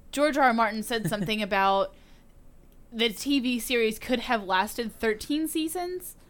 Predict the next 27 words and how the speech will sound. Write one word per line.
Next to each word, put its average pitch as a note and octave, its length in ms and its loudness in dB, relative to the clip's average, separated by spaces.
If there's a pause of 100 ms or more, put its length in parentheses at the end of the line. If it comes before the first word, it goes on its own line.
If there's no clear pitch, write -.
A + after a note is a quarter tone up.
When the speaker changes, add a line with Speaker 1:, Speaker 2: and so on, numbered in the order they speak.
Speaker 2:
Uh, C3+ 400 -6 (400)
Speaker 1:
I F4+ 160 8
don't A#4 320 2
know. G3+ 640 0 (240)
Speaker 2:
yeah, F#3+ 500 2
I, F3+ 120 2 (120)
I F3+ 60 4
mean, F3 400 2
it F3 300 4 (200)
could E3+ 500 0
have. G#3+ 360 0
Maybe C#3 260 0
he D3 120 -2
had C3 220 -2
plot A#2+ 320 -6
for F3 260 -2
it. E3 100 -2
That D#3+ 80 2
doesn't D#3+ 160 2
mean C#3+ 100 2
it C3+ 40 -2
Speaker 1:
Mm-hmm. C3+ 40 -4
Speaker 2:
would C3 100 0
have A#2 60 -2
been G#2+ 160 -6
good. G2+ 560 -10 (320)
Speaker 1:
Yeah, D#4+ 400 6